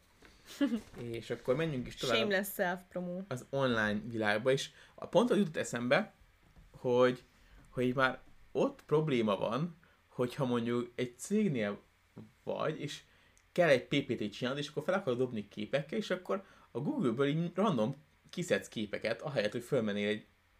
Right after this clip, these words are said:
Speaker 2: free stock fotó oldalra, ahol legálisan kiszedheted a képeket, nem? Hogy például a számteken, amikor P P T-t tanulsz csinálni, akkor simán be lehetne tenni azt a tanrendbe, hogy,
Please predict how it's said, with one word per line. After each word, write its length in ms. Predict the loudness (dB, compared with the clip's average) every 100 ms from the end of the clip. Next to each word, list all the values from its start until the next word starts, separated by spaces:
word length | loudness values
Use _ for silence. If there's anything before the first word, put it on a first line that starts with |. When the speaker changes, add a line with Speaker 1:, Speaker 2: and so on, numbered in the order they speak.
| _ _
Speaker 2:
free 300 | -20 -8 -6
stock 280 | -4 -4 -4
fotó 360 | -6 -8 -8 -4
oldalra, 280 | -2 0 0
ahol 160 | 2
legálisan 520 | 2 2 2 0 -6 -8
kiszedheted 460 | -10 -14 -14 -10
a 100 | -12
képeket, 600 | -10 -14 -14 -10 -10 -10 -18 -12
nem? 360 | -6 -2 -2 -4 _ _ _ _ _ _ _ _ _ _ -6
Hogy 140 | -6 -6 -20 -10
például 240 | 2 2
a 40 |
számteken, 400 | 6 4 4 2
amikor 240 | 2 0 -4
P 80 | 0 0
P 80 | 2
T-t 180 | 0
tanulsz 600 | 0 -2 -2 -4 -6 -14 -16 -20 _ _ _ _ _ -20
csinálni, 360 | -8 -2 0 0
akkor 360 | -4 2 4 4 -2
simán 380 | -2 0 2
be 60 | 4
lehetne 320 | 4 2 -2
tenni 220 | -4 -2
azt 100 | -4
a 80 | -4
tanrendbe, 480 | -2 -2 -2 -2 -2
hogy, 280 | -2 -2